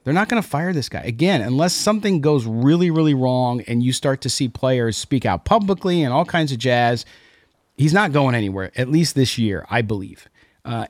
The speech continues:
and, and so you gotta get used to it. I would not spend your energy worrying about firing the coach, even when he does make mistakes.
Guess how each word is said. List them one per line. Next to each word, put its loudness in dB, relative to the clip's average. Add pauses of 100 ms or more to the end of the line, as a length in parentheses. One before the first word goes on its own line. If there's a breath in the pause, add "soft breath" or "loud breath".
and, -2
and 0
so 2
you -4
gotta 2
get -2
used 2
to 2
it. 2
I 0
would 0
not 0
spend 2
your 2
energy 2
worrying 2
about -2
firing -2
the -4
coach, 0
even 2
when -2
he 2
does 0
make -2
mistakes. 0